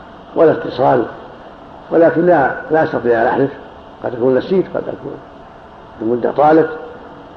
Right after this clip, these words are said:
ورأى القاضي أن يحلف طالب الحق ويقول: "احلف بالله أنك أقرضته"، لما نكل ذاك عن اليمين، أو لأسباب أخرى رأى فيها رد اليمين، أو رأى فيها التغليظ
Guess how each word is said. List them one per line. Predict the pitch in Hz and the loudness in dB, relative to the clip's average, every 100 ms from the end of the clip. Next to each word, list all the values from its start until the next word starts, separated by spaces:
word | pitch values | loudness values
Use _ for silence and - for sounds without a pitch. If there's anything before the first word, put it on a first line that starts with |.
| - - - - - - | -20 -20 -20 -20 -20 -6
ورأى | 135 147 151 143 | 2 4 4 4
القاضي | 123 131 120 147 135 | 4 4 4 4 4
أن | 127 | 4
يحلف | 120 151 151 117 113 - - - - - | 4 4 4 4 2 -4 -14 -20 -14 -4
طالب | 123 120 | -2 -2
الحق | - 127 - | 0 -2 0
ويقول: | 113 110 113 | 0 2 2
"احلف | 117 117 | 2 0
بالله | 101 110 123 - - - - - - - - - - - - - | -2 0 -2 -4 -16 -20 -20 -20 -20 -20 -20 -20 -20 -20 -10 -4
أنك | 131 117 | -2 0
أقرضته"، | 120 - 117 123 139 - 123 - - | -2 -2 -4 0 0 0 -4 -6 -8
لما | 113 123 135 | -4 0 0
نكل | 131 127 120 | 2 2 2
ذاك | 120 110 | 2 0
عن | 110 | -2
اليمين، | 107 120 131 127 - - - - - - - - - - - - - | 0 0 0 -4 -10 -20 -20 -20 -20 -20 -20 -20 -20 -20 -20 -20 -2
أو | - 202 | 4 6
لأسباب | 165 - 135 120 - | 6 4 2 2 2
أخرى | 120 | 4
رأى | 127 123 127 | 4 4 4
فيها | 123 113 120 - - - | 4 2 0 -2 -12 -6
رد | 117 107 | -4 -2
اليمين، | 107 101 110 98 - - - - - - - - - - - - - - - - - - - - - - - - - | 0 2 2 2 -4 -18 -20 -20 -20 -20 -20 -20 -20 -20 -20 -20 -20 -20 -20 -20 -20 -20 -20 -20 -20 -20 -20 -20 -4
أو | - | 0
رأى | 131 147 123 | 2 4 4
فيها | 120 | 4
التغليظ | 107 123 113 135 | 4 2 2 2